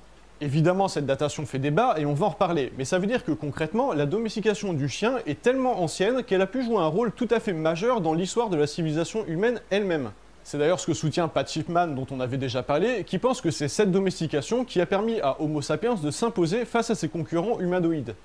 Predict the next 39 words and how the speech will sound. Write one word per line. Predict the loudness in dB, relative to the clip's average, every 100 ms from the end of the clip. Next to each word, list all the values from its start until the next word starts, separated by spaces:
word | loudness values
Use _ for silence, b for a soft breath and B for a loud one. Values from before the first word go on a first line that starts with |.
| -20 -20 -10
Aujourd'hui, | -6 0 2 4 4
beaucoup | 2 -2 2 2
de |
gens | 2
sont | 0 -4 -6
au |
courant | -2 0 2
que | 0
le | 0 -2
chien | 0 0
domestique | 0 -2 0 2
descend | 4 2 2 4
du | 4
loup. | 2 -2 -2
Par | -2
contre, | 0 -2 0
ce | -4 -4
qu'on | -8
sait | -2 0
moins, | 2 0
c'est | -2
que | 0 0
cette | 0 0
découverte | 0 0 0 0
est | -2
en | 0
fait | -2
très | -2 0 2
récente. | 2 0 -4 -6 -20 _ _ _
Alors | -6 -2
bon, | -2 -2
ça | -4
faisait | -4
un | -2
moment | 0 2 2
que | 2 -2
c'était | -2 -2
une | 0
hypothèse | 0 -2 2 2 0